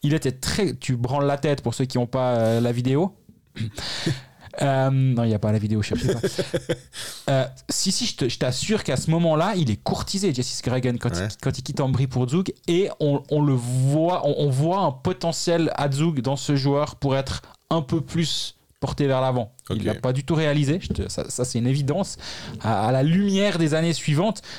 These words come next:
Speaker 1: mais sur le moment, je peux te garantir que c'est comme ça que ça se passe. Il a été, il a, il a reçu un, une jolie offre de Zug à ce moment-là, hein.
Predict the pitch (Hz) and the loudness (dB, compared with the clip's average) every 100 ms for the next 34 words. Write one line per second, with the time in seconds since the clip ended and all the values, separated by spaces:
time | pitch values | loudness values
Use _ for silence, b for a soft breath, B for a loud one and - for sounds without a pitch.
0 | B 120 113 - 226 202 180 175 226 - | B -2 0 -2 2 2 4 2 0 -2
1 | 117 135 156 165 143 165 - 127 127 131 | -2 0 0 0 -2 -4 -2 -2 -2 -2
2 | - 147 175 139 127 131 127 110 B B | -2 0 0 0 0 0 0 -2 B B
3 | B - 127 117 - 147 127 - 143 120 | B -2 0 -2 0 0 0 -2 0 2
4 | 113 110 107 101 120 120 147 170 165 156 | 4 4 2 2 2 2 2 4 2 0
5 | - 135 127 143 120 123 143 165 113 | 0 0 2 2 2 2 2 2 2